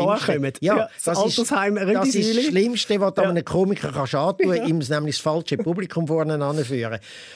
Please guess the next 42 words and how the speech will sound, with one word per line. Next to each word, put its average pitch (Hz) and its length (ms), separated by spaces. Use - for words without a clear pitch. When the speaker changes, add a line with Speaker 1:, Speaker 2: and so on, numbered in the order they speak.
Speaker 2:
Und 156 140
das 180 140
haben 190 120
wir 190 80
nie 185 240
gehabt. 190 220
Wir 156 100
haben 147 140
dann 147 120
immer, 180 340
äh, 143 120
geschaut, 151 420
dass 139 180
wir 135 220
bei 127 220
uns, 127 340
äh, 127 120
sind 120 260
dann 120 80
natürlich 120 320
begehrte 131 480
Plätze 175 340
gewesen, 196 220
aber 147 80
wir 131 120
haben 135 180
unser 156 300
Stammpublikum 123 880
bei 107 140
uns 110 260
gehabt. 90 360
Und 127 180
die 123 120
haben 139 200
auch 160 60
ein 135 60
bisschen 127 200
gewusst, 139 260
von 123 140
was 123 220
wir 120 180
reden. 110 300